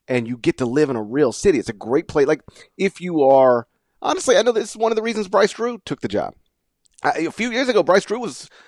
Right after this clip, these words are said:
I don't know if he was offered, but, like, could have probably had the Mississippi State job, like, before Ben got it. And,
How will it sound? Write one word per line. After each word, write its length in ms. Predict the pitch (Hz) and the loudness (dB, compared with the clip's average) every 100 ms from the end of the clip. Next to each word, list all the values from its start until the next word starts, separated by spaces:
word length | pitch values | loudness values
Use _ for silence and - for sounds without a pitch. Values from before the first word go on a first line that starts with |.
| _ _ - | _ _ -8
I 40 | |
don't 60 | - | -4
know 60 | |
if 60 | 135 | 0
he 80 | 131 | 0
was 120 | 107 | 4
offered, 480 | 107 135 - 208 139 | 4 4 4 2 4
but, 140 | 123 | 4
like, 240 | 123 117 | 4 0
could 220 | - 147 165 | -2 0 2
have 200 | 123 - | 0 -6
probably 500 | - 110 139 165 156 | -2 0 0 0 0
had 280 | 160 175 151 | 2 2 2
the 440 | 127 120 117 113 _ _ _ - | -2 -2 -6 -10 _ _ _ -8
Mississippi 280 | 139 - 143 | -6 -4 -4
State 240 | - 156 | 0 0
job, 300 | 180 190 208 _ _ - | 2 -2 -4 _ _ -6
like, 180 | 147 | -2
before 400 | 127 147 - 214 | 0 0 2 2
Ben 300 | 151 123 123 | 2 2 0
got 240 | 113 101 76 | 0 -2 -2
it. 240 | - - _ _ _ _ - | -10 -20 _ _ _ _ -8
And, 800 | 139 131 131 127 123 120 117 101 | -2 0 0 0 -2 -4 -8 -12